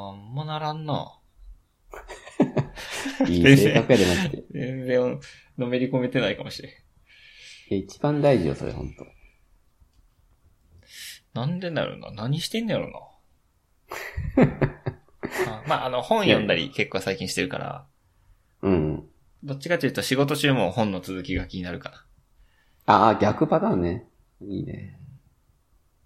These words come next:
Speaker 2: まあ、なぜ生きるのかとかね。やっぱ。<laughs> 考えてるとほんと止まらなくなるね。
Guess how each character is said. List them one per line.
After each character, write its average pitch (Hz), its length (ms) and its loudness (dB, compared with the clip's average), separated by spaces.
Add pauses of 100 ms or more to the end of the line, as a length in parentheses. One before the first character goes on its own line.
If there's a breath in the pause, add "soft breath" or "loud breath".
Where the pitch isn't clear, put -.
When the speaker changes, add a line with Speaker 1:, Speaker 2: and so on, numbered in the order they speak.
(340)
Speaker 2:
ま 107 120 -6
あ、 87 60 -2
な 104 180 0
ぜ 90 160 2
生 85 120 -4
き 92 80 0
る 76 120 0
の 60 180 -6
か - 300 -18
と - 60 -16
か - 100 -8
ね。 - 360 -6
や - 100 -8
っ - 40 -20
ぱ。 - 260 -10 (100)
<laughs> - 1200 -18
考 92 240 0
え 90 60 0
て 85 80 0
る 82 80 -2
と 82 80 -6
ほ 87 40 -2
ん 85 40 -4
と - 80 -12
止 - 80 -10
ま 90 100 0
ら 95 80 2
な - 80 -2
く - 100 -12
な - 80 -20
る - 100 -16
ね。 - 180 -16